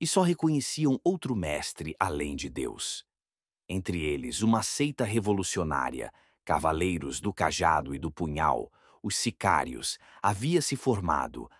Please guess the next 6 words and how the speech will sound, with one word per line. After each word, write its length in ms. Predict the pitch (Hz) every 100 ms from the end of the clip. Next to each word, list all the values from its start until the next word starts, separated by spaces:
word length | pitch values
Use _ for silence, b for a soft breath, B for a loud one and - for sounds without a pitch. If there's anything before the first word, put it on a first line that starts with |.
| b b
autoconstituída 1200 | 120 143 135 123 120 110 - 95 90 95 95 76
como 260 | - 92 92
justiceira 840 | 107 127 - 110 - 135 143 135
e 80 | 135
repressiva. 880 | 90 107 104 98 - 76 - 62 - _ _ _ _ _ _
Pagãos, 720 | 73 69 87 76 58 - -